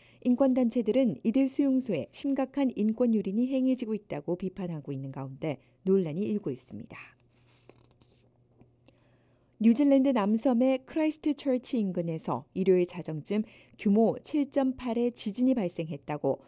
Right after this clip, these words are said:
미 지질조사국이 밝혔습니다. 진앙은 남섬에서 가장 큰 도시인 크라이스트처치에서 북동쪽으로 약 구십 킬로미터 떨어진 지점으로 진원의 깊이는 비교적 얇은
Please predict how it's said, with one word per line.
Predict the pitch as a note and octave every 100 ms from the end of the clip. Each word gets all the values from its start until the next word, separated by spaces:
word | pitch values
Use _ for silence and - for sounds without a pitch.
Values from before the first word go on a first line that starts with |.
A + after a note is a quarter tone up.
| _ _
미 | F#3 G#3 G3+ -
지질조사국이 | G#3+ G3 A#3+ A3+ A3 G#3 A#3 G#3 F#3
밝혔습니다. | A#3 G3 C#3+ - - B2+ A2+ A2 - _ _ _ _ _ _
진앙은 | - A3 A#3 B3 A#3+ -
남섬에서 | - D#3 G3 C4+ B3+ A#3+ A#3 C4+
가장 | - G#3 A#3+ A#3+
큰 | C4 A3
도시인 | G3+ - G3+ B3+ C#4+
크라이스트처치에서 | - D4+ D4 - C#4 C4 A3 - E3 C#3 - D#3+ - _ _
북동쪽으로 | - G#3+ - A#3+ A3+ G#3+ F3 E3 A3 F3+
약 | D#3+ -
구십 | A3 - C#4
킬로미터 | - B3+ B3 A#3 C4+
떨어진 | C4+ C4+ C#4 C4+
지점으로 | A#3+ - D3+ D3+ D3 - _ _ _ _
진원의 | - A3 B3 A#3+
깊이는 | A3 - G#3+ C4+ C#4+
비교적 | G#3 F#3+ G3 F3
얇은 | C3 D3 - G#3+ F#3